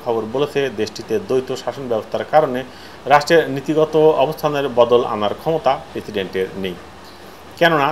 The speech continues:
দেশের শীর্ষ রাষ্ট্রীয় সব বিষয়ে সিদ্ধান্ত নেন সর্বোচ্চ নেতা আয়াতুল্লাহ আলী খামেনি। তবে প্রেসিডেন্ট ইরানের নীতির ধরনকে শুধু প্রভাবিত করতে পারেন। বিভিন্ন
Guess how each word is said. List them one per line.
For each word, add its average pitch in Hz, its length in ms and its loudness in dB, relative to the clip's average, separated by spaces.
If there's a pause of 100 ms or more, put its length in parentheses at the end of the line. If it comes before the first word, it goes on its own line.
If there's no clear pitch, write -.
দেশের 127 280 -2
শীর্ষ - 300 -4 (140)
রাষ্ট্রীয় 127 440 2
সব 160 160 6
বিষয়ে 127 280 -6
সিদ্ধান্ত 110 340 -4
নেন 110 180 -2 (380)
সর্বোচ্চ 135 540 2
নেতা 117 280 4 (140)
আয়াতুল্লাহ 107 540 2 (120)
আলী 98 200 0
খামেনি। 98 380 -4 (520)
তবে 175 200 8 (260)
প্রেসিডেন্ট 170 520 0
ইরানের 123 400 6 (120)
নীতির 123 440 -4
ধরনকে 147 380 -2
শুধু 123 240 -4 (100)
প্রভাবিত 110 380 0 (100)
করতে 98 240 -6
পারেন। 101 260 0 (580)
বিভিন্ন 185 300 2